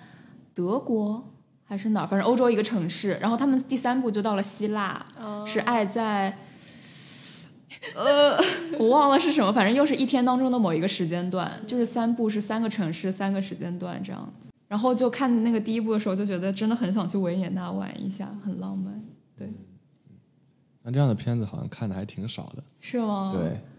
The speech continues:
Speaker 3: 可能，可能我刚才说的那个，
Speaker 1: 嗯。
Speaker 3: 呃，花束般的恋爱可能是类似的风格。
Speaker 1: 是，有一点那种感觉。
Speaker 3: 对，也是两个人从相识到聊天，然后到，对，到他们之后的发展。
Speaker 1: 是。
Speaker 3: 嗯。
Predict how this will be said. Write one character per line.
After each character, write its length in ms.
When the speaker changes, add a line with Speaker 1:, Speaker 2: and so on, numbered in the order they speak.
Speaker 3:
可 120
能， 100
可 120
能 100
我 80
刚 100
才 100
说 180
的 60
那 140
个， 480
Speaker 1:
嗯。 140
Speaker 3:
呃， 180
花 200
束 120
般 100
的 80
恋 160
爱 200
可 160
能 100
是 80
类 160
似 220
的 80
风 80
格。 60
Speaker 1:
是， 340
有 160
一 40
点 160
那 100
种 140
感 240
觉。 160
Speaker 3:
对， 180
也 80
是 140
两 200
个 80
人 240
从 180
相 280
识 180
到 180
聊 200
天， 280
然 80
后 80
到， 160
对， 180
到 100
他 140
们 180
之 140
后 120
的 80
发 220
展。 180
Speaker 1:
是。 380
Speaker 3:
嗯。 120